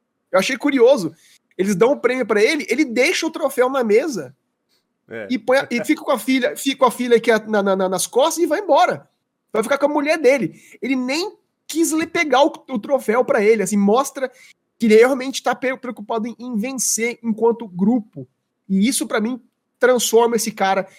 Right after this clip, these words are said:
Speaker 1: na potência que ele é, Bruno. Ele não é um cara egoísta, ele não é um cara que tá preocupado de fato com números, com, com, com as métricas dele.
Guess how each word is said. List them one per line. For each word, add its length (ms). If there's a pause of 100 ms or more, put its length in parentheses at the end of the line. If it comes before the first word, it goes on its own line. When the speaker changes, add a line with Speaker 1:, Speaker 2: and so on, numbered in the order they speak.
(220)
Speaker 1:
na 320
potência 480
que 80
ele 100
é, 100
Bruno. 260
Ele 100
não 200
é 80
um 120
cara 400 (240)
egoísta, 640
ele 100
não 140
é 40
um 40
cara 200
que 140
tá 80
preocupado 480
de 80
fato 360
com 120
números, 580
com, 220 (540)
com, 400
com 180
as 100
métricas 600
dele. 400